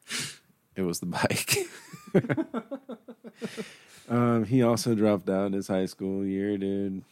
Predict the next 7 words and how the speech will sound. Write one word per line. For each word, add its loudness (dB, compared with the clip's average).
senior -2
year. 0
And -4
he -4
got -2
short-lived, -2
uh, -4